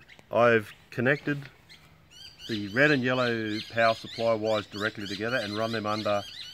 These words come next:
an on-off switch under a missile cover. If the switch is up, the cover's up, it's powered on. If it's down, obviously it's off, the thing is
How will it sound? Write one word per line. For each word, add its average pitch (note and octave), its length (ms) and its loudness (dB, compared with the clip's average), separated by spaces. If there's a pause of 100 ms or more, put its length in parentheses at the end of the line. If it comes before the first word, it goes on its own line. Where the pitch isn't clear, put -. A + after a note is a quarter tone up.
(120)
an F#2+ 100 -6
on-off G#2 260 -2
switch - 520 -8
under A2 200 -4
a G2+ 40 -4
missile G2+ 400 -6
cover. E2 220 -8 (680)
If - 160 -14
the - 60 -12
switch - 360 -8
is A#2+ 100 -6
up, B2+ 180 2 (1000)
the - 60 -20
cover's G#2 320 -4
up, G#2+ 180 -2 (460)
it's - 120 -20
powered G2 360 -4
on. E2 180 -14 (640)
If G2 120 -16
it's - 100 -20
down, A#2 300 -2
obviously A#2+ 380 -8
it's G#2 160 -10
off, F#2+ 200 -6 (160)
the - 60 -20
thing G2+ 180 -10
is F2 100 -14